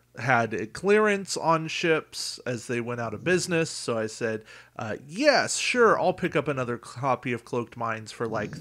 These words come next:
three bucks." Um, and second, uh, I, at the time, my collection was supporting,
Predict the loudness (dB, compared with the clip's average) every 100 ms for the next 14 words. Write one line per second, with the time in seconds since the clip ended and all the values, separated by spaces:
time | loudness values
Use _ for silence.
0 | -10 -10 -10 -10 -2 -2 -2 -4 -8 -8
1 | -10 _ _ -20 -20 -20 -20 -8 -4 -4
2 | -4 -8 -6 -2 -2 -2 -4 2 4 4
3 | -2 -2 -10 -20 -20 -20 _ -2 -2 4
4 | 4 4 -2 -6 0 0 0 -2 6 6
5 | 6 2 4 2 2 -2 -4 -4 -4 -6
6 | -2 -2 -2 -6